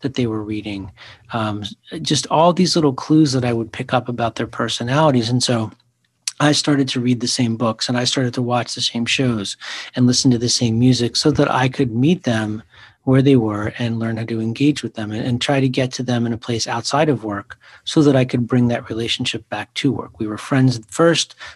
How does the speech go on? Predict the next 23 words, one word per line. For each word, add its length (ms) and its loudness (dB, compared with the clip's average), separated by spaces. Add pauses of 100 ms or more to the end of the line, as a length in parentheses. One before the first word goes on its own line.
(120)
then 140 4
we 100 4
can 140 -4
talk 220 -4
about 180 -4
work. 300 -4
And 200 -4
that's 240 -2
sort 140 0
of 80 -4
how 140 0
I 80 -2
social 440 0
engineered 440 -4
my 120 -4
way 140 -8
into 180 -6
the 120 -12
group. 400 -6 (960)
If 180 0
I'm 240 4
fully 380 4
remote, 640 2